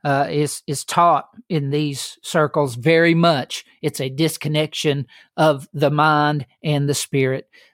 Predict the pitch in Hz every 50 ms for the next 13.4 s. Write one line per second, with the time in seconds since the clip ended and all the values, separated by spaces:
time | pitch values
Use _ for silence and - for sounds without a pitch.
0 | _ - 139 135 139 - - 135 151 147 143 147 - _ _ 160 156 151 151 -
1 | - 143 147 156 156 156 160 165 165 165 165 - - 160 151 151 151 147 143 143
2 | 143 127 - - _ _ _ _ - 151 139 135 - 190 147 - - 147 139 143
3 | 135 156 156 156 160 160 160 160 160 147 139 123 127 - - - 160 156 165 160
4 | _ - 151 139 139 143 143 147 139 139 143 175 - _ _ _ _ - 151 143
5 | 139 127 135 151 151 147 151 151 147 147 151 151 - - - - _ 151 147 143
6 | - - 156 147 147 135 - 151 143 143 - - - - - _ _ - 147 156
7 | 156 156 156 156 156 151 139 - _ _ - 151 147 - 160 156 156 - - -
8 | 165 151 151 147 143 143 147 151 151 151 151 151 156 151 156 147 131 131 127 143
9 | 139 143 143 143 143 143 139 139 - - - _ _ _ 135 147 147 143 143 143
10 | - - 151 147 156 156 156 151 143 127 - 131 143 151 143 139 135 - _ -
11 | 165 147 - - - 160 147 139 - - 147 - - 160 143 143 139 123 - -
12 | - - - 170 156 151 151 135 - - 170 151 147 139 127 - - - - 151
13 | 151 151 147 143 143 143 147 131